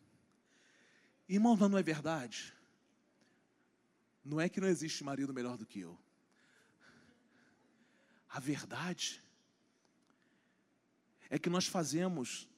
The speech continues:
das pessoas ídolos. E aí Deus fala assim: "Pega o seu ídolo agora.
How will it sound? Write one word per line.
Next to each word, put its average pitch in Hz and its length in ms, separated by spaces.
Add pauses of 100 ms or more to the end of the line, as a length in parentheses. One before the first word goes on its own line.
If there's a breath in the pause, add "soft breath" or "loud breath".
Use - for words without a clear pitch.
das - 180
pessoas 185 480
ídolos. 214 640 (1400 soft breath)
E 131 80
aí 147 80
Deus 143 200
fala 156 200
assim: 127 220
"Pega 196 220
o 208 40
seu 190 220
ídolo 135 280
agora. 95 400